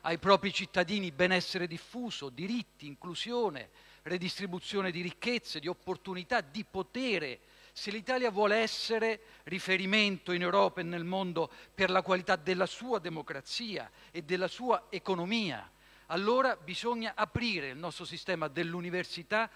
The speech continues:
e della ricerca, perché oggi troppi ragazzi, Presidente, che vengono da condizioni di difficoltà non possono continuare a studiare ed è una perdita enorme per il futuro del nostro Paese in termini di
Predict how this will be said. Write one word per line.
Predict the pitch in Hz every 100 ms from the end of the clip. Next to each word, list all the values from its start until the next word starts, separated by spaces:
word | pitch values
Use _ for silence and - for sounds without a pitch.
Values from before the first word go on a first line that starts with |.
| - -
e | 170
della | 156 185
ricerca, | 180 180 226 208 175 - 123
perché | - 139 165
oggi | 185 180 131 165 139 - - -
troppi | - 185 180
ragazzi, | 180 180 196 202 - 208 -
Presidente, | 165 - 175 190 185 180
che | 160
vengono | 139 180 175 170 156 131 - -
da | 143 165
condizioni | 175 160 165 - 175
di | 156
difficoltà | 151 - 175 165 - 214
non | 175 180 190 165
possono | 220 214 - 220 214 208 - - -
continuare | 185 175 180 190 190
a | 180
studiare | - 185 180 208 180 127 95 - -
ed | -
è | 190
una | 190
perdita | 190 202 190 185 202 202
enorme | 208 196 214 214 202 196
per | - 214
il | 190
futuro | - 202 - 220 220 214 196 - -
del | 147 190
nostro | 202 196 - 190
Paese | 208 208 190
in | 165
termini | 190 185 190
di | 175